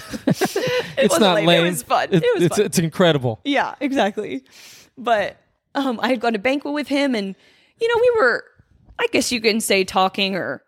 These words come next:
Speaker 1: whatever you call pre-dating in our little world. But, and then that summer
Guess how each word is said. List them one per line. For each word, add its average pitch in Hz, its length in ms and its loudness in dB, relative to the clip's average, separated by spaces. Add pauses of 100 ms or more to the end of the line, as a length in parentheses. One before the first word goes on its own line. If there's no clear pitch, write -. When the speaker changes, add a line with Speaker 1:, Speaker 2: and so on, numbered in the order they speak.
Speaker 1:
whatever 214 360 2
you 202 200 -4
call 185 220 -4
pre-dating 185 760 -2 (360)
in 214 120 -2
our 185 420 0
little 196 280 0
world. 185 400 -2
But, 202 400 0 (500)
and 240 220 2
then 214 560 2
that 214 340 0
summer 240 800 -2